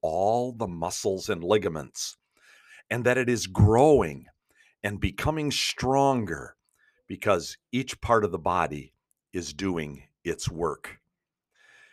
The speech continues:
It's tragic when the function of a vital organ is either diminished or ceases in a person's life. In some instances, it can cause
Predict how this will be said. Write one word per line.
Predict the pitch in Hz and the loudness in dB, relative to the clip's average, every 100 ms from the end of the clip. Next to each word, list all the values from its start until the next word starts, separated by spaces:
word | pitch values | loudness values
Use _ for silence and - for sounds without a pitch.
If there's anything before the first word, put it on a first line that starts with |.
| _ _ | _ _
It's | - - | -10 -6
tragic | - 147 139 107 - | 4 6 6 0 -2
when | 101 98 92 | -2 -2 -4
the | 92 | -10
function | - 117 113 - 95 | -2 -2 -2 -2 -2
of | 90 85 | -2 -6
a | |
vital | 85 101 98 | 0 0 2
organ | 92 92 95 85 80 | 0 0 -2 -4 -8
is | 85 - | -10 -10
either | 85 87 | -8 -10
diminished | 73 82 87 92 95 - | -8 -8 -6 -6 -8 -8
or | 87 82 76 _ | -6 -6 -10 _
ceases | - - 104 78 - 71 69 - _ | -8 -6 -6 -6 -8 -10 -10 -12 _
in | 85 | -12
a | 80 | -10
person's | - 92 - 82 80 | -2 -2 -2 -8 -4
life. | 85 80 73 - _ _ _ _ _ _ _ _ _ _ _ | 0 0 0 -10 _ _ _ _ _ _ _ _ _ _ _
In | 101 98 | -6 -4
some | - 127 135 | 4 6 6
instances, | 107 101 - 101 92 113 123 113 | 2 -2 -2 -2 -2 0 0 0
it | - | -4
can | - 92 | -2 -4
cause | - 107 110 101 | 2 6 6 4